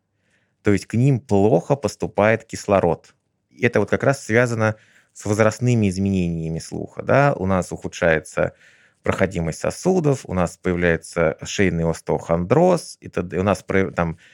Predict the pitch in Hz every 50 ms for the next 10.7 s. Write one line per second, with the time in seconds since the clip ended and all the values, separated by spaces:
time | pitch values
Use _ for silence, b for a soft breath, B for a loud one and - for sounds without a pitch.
0 | b b b b b b - 92 92 90 87 85 85 85 85 82 82 82 82 82
1 | 80 - 95 95 92 92 90 85 - 95 87 - 104 - 98 92 82 - - -
2 | 85 85 101 113 139 170 190 175 165 139 - - 90 - - - - 87 98 95
3 | 95 127 160 180 175 170 160 - 139 131 - 139 131 127 127 127 131 _ _ -
4 | 113 110 104 - 117 117 113 110 107 107 - _ - 113 107 113 110 107 117 120
5 | 110 107 - 107 104 - - 101 - 107 - - - 101 95 107 113 b b b
6 | b b b b b b b b b b b b b - _ _ - 107 110 117
7 | 135 180 220 214 - - - 113 113 123 131 117 104 104 98 - - 98 101 104
8 | 104 104 110 104 - - - - - - - - 104 101 107 104 104 101 101 101
9 | 101 113 151 185 - - 175 180 85 - - _ _ _ _ _ _ _ _ _
10 | _ _ _ _ _ _ _ _ 92 95 95 95 95 98